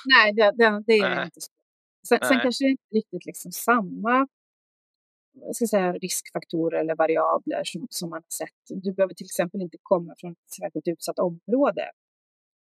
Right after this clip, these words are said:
Speaker 1: även om de flesta gör det. Men, men det, det förekommer ju liksom. Det,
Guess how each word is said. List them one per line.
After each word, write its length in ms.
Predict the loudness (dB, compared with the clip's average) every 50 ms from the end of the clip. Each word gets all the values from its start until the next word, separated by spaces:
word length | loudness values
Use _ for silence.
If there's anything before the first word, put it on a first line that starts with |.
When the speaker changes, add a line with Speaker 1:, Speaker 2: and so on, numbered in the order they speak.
| _ _ _ _ _ _ _ -2 0
Speaker 1:
även 260 | 0 0 0 -2 -4
om 120 | -4 -4
de 100 | -6 -2
flesta 320 | -2 -2 -2 0 0 2 2
gör 160 | 2 0 -2 -4
det. 60 | -14 _ _ _ _ _ -20 -20 -16 -6
Men, 200 | -2 0 0 2
men 140 | 2 -2 -2
det, 80 | -6 -6 _
det 80 | -8 2
förekommer 520 | 4 4 4 4 -2 _ -4 -2 0 0 0
ju 60 | 0
liksom. 340 | -2 _ -14 -12 -12 -12 -12
Det, 180 | -12 -12 -14